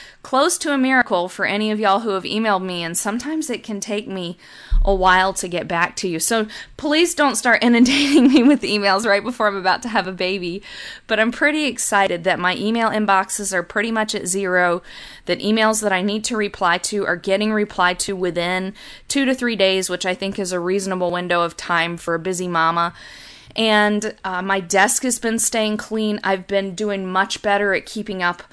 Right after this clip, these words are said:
with some of the homeschool processing that I need to do 'cause we're back in the homeschool year. I haven't, I haven't completely gotten all my systems online, especially not all my homeschool systems, but I'm working on it.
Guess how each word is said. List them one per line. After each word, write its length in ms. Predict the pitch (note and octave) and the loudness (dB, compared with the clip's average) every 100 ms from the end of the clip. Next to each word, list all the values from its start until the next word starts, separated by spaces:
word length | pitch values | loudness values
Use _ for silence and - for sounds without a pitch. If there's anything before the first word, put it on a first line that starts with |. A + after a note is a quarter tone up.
| - - - | -20 -20 -8
with 200 | G3 F#3+ | -2 -2
some 260 | - G#3 G#3 | 0 0 2
of 60 | |
the 60 | F#3 | 0
homeschool 640 | - A#3+ G3+ G#3 - G#3 | -4 -4 -2 -2 0 0
processing 600 | G#3 F#3+ F#3 G3+ F#3+ G3+ G3 | 2 2 2 0 -4 -4 -2
that 120 | F#3 | 0
I 100 | F#3 | 0
need 200 | F#3+ F#3 | -2 -6
to 80 | F#3+ | -6
do 200 | G3 G3 | -4 -4
'cause 260 | G3+ - | -6 -6
we're 100 | E3+ | -4
back 320 | E3 E3+ F3 | 0 0 0
in 80 | F#3 | -4
the 80 | E3 | -8
homeschool 580 | E3 F3 F#3 - G#3+ G#3+ | -6 -6 -6 -2 -2 0
year. 280 | A3 A3+ A#3+ - - - - | 0 -2 -4 -14 -20 -14 -6
I 80 | |
haven't, 380 | A#3+ A3+ A#3+ A#3 - - - - - | 0 2 4 2 -2 -20 -20 -10 2
I 60 | |
haven't 240 | B3 B3 - | 2 2 0
completely 560 | A#3+ - A#3 B3 C4+ | -4 -2 -2 0 0
gotten 340 | A#3 A3 A3+ G#3+ | 4 4 4 2
all 120 | G#3 | 4
my 140 | G3+ | 2
systems 500 | G3+ G#3 - G#3+ G3+ | 0 -4 -4 -2 0
online, 440 | F#3+ F#3+ F#3 F3+ F3+ | 0 0 0 0 -2
especially 500 | F#3 G3 F#3 G3+ F#3 | -6 -4 -4 -4 -2
not 220 | F3 - | -2 0
all 120 | F3+ | -2
my 140 | F3 | -2
homeschool 440 | G3 F#3 F3+ - F#3 | -4 -6 -6 -4 -4
systems, 560 | F#3+ F#3 - F3+ F3+ | -4 -4 -4 -4 -4
but 320 | - F3+ E3 - - _ _ _ _ _ - - A3 | -2 0 0 -2 -20 _ _ _ _ _ -20 -12 -6
I'm 160 | G3 | 0
working 420 | F#3 G3+ G3+ A#3+ | 4 2 2 -2
on 200 | G#3 G#3+ | 2 2
it. 160 | A3+ | 2